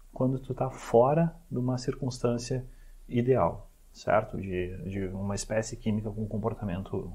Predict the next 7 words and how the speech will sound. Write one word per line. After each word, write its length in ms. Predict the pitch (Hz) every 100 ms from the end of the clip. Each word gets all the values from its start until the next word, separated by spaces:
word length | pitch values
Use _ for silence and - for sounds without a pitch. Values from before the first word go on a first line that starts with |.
| -
do 140 | 101
modelo 380 | 104 95 104 107
ideal. 360 | 104 85 - - - - - - - - - -
Então 160 | - 254
vamos 180 | 202 123
lá. 240 | 98 - - - - - - - - - - - -
Gente, 480 | 117 135 117 -